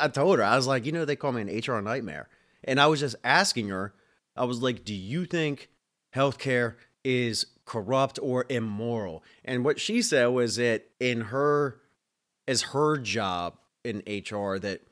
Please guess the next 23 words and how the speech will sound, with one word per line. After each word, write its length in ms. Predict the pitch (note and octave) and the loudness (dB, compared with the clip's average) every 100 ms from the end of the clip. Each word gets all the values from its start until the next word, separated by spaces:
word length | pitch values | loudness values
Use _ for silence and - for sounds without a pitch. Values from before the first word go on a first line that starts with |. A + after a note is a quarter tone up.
| _ _ _ | _ _ _
she 300 | - - C3 | -4 0 2
didn't 180 | B2 F#2 | 2 0
see 220 | - G2+ | -4 -4
that. 180 | E2 D#2+ | -6 -6
She 200 | - A#2 | -4 -6
thought 280 | - A#2 G2+ | -2 -2 -2
that 80 | F#2+ | -4
they 140 | A2 | -4
were 160 | G#2+ G2+ | -2 0
all 180 | G#2 G#2+ | 2 0
about, 400 | F#2+ G#2+ G2 - _ _ _ _ _ _ - | 2 2 0 -4 _ _ _ _ _ _ -4
you 100 | B2+ | 0
know, 280 | A#2+ A2 - _ _ _ G#2 | 2 0 -2 _ _ _ -2
doing 280 | C3 C3+ | 2 2
the 80 | C3 | 2
right 200 | A#2+ A2 | 2 2
stuff. 280 | - D#3 D3+ | 2 4 2
And 120 | A#2+ | 2
she 120 | - | 0
kept 240 | C3 F3 A#2 | 0 0 0
saying, 540 | - D#3+ D#3+ D#3 D3 - _ _ _ _ _ _ _ - | -2 0 2 2 -2 -6 _ _ _ _ _ _ _ -2
like, 160 | C3+ | 0
advancing. 760 | C3 F2+ B2 C#3+ F3 - E2+ | 0 -2 0 0 0 -2 -4